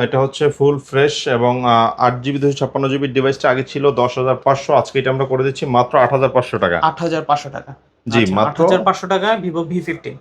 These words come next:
Speaker 1: জি, Vivo ভি ফিফটিন। এরপরে চলে যাব আপনার হচ্ছে Reno টু জেড।
Speaker 2: Reno
Speaker 1: দারুণ
Speaker 2: টু জেড।
Speaker 1: কন্ডিশনে একটা ফোন।
Speaker 2: ওকে।
Speaker 1: আহ, Reno টু জেড, এটা হচ্ছে ফুল ফ্রেশ এবং, আহ, পপ আপ ক্যামেরা একটা ফোন।
Speaker 2: আচ্ছা।
Speaker 1: আহ, এটা হচ্ছে আট জিবি দুইশো ছাপ্পান্ন জিবি, আগে ছিল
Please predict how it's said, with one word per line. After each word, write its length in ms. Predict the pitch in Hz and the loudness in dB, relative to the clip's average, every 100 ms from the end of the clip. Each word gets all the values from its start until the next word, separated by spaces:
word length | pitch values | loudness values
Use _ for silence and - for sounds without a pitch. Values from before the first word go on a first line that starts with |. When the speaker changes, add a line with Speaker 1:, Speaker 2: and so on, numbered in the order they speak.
| 113 | -10
Speaker 1:
জি, 280 | 110 98 92 117 | -4 -4 -4 -4
Vivo 220 | 113 127 | -2 0
ভি 140 | 120 113 | 0 0
ফিফটিন। 360 | 120 120 87 - _ _ _ _ - | -2 -4 -4 -4 _ _ _ _ -2
এরপরে 380 | 117 135 127 - | 2 6 4 4
চলে 200 | 143 135 | 2 2
যাব 280 | 139 120 135 | 4 4 2
আপনার 340 | 120 123 123 | 0 0 0
হচ্ছে 300 | 120 - 139 | 0 -2 -2
Reno 340 | 107 113 127 135 - | 2 2 2 -2 -2
টু 160 | 139 131 | 0 2
জেড। 240 | 120 92 | 2 2
Speaker 2:
Reno 480 | - - 147 147 101 | -2 -14 -10 -8 0
Speaker 1:
দারুণ 200 | 110 123 | 2 4
Speaker 2:
টু 60 | 139 | 2
জেড। 80 | |
Speaker 1:
কন্ডিশনে 400 | 139 139 131 139 | 0 0 -2 -2
একটা 180 | 131 139 | -2 -4
ফোন। 300 | 117 120 175 - _ 139 | 0 -2 -2 -12 _ -14
Speaker 2:
ওকে। 200 | 135 - | -12 -4
Speaker 1:
আহ, 220 | 104 107 | 0 2
Reno 200 | 113 123 | 2 2
টু 240 | 120 131 | 2 0
জেড, 260 | 117 131 139 | 4 2 2
এটা 160 | 123 127 | 0 -2
হচ্ছে 320 | 127 - 139 | -2 -4 -6
ফুল 340 | - 131 135 | -2 0 0
ফ্রেশ 420 | 127 123 139 151 | -2 2 2 2
এবং, 300 | 123 123 127 - | 2 4 2 0
আহ, 160 | 117 110 | 0 2
পপ 180 | 127 139 | 2 2
আপ 80 | 131 | 0
ক্যামেরা 260 | 139 139 135 | 0 2 2
একটা 200 | 139 135 | 2 -2
ফোন। 320 | 139 180 - - | 0 0 -4 -10
Speaker 2:
আচ্ছা। 340 | 143 - 185 - _ - | -12 -10 -14 -14 _ -6
Speaker 1:
আহ, 240 | 95 101 107 | 0 4 4
এটা 180 | 113 | 4
হচ্ছে 360 | 123 123 - 139 | 2 0 2 2
আট 320 | - 120 117 | 4 0 0
জিবি 200 | 127 135 | -2 -2
দুইশো 200 | 135 131 | -2 -2
ছাপ্পান্ন 440 | 131 127 - 139 127 | -2 -2 0 -2 -2
জিবি, 320 | 131 156 180 | -2 -2 0
আগে 300 | 117 117 123 | 0 2 0
ছিল 380 | - 131 139 | -2 0 2